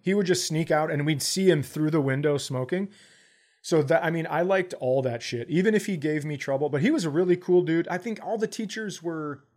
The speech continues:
I don't know, I can't say this for every teacher, but I think all the teachers at my school when I was coming up wanted to ultimately help.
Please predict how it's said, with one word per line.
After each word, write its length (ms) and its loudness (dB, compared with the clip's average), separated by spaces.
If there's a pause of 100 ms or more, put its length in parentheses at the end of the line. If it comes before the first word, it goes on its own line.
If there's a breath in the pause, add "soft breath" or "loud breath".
(420)
I 100 -4
don't 140 6
know, 120 0
I 60 0
can't 240 0
say 80 4
this 140 2
for 140 -2
every 280 2
teacher, 380 -4
but 100 -2
I 100 2
think 240 -2 (100)
all 280 4
the 120 2
teachers 520 -2
at 160 -2
my 240 -4
school 340 0
when 120 -2
I 60 -4
was 120 -6
coming 260 -8
up 300 -8
wanted 720 0
to 640 -4 (680)
ultimately 600 0
help. 380 -4